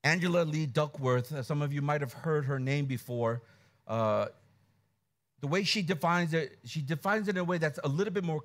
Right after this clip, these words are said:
clearer in purpose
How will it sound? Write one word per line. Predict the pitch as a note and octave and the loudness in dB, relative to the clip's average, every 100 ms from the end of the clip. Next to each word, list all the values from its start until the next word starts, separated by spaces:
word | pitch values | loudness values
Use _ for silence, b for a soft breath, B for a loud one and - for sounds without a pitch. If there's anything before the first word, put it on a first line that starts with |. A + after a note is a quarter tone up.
| - | -8
clearer | - - F#3+ G3+ E3 G#2+ A#2 - b b b _ | -14 -4 0 2 2 0 -2 -6 b b b _
in | B2+ | -6
purpose | - - G3+ G3 C#3+ A#2 A#2 | -4 -2 -2 0 0 0 -4